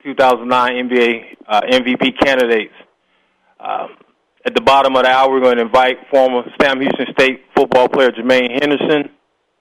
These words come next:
Uh, like I do e-, each and every week, or like we do each and every week, we'll go around the league,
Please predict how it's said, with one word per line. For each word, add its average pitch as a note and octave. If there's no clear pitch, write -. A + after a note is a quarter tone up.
Uh, -
like A#2+
I B2
do C3
e-, C#3
each C3+
and C#3
every C3
week, C3+
or A#2+
like A#2+
we C#3+
do C3
each C3
and D3
every C3
week, C3
we'll B2
go C3
around B2+
the A#2+
league, C3+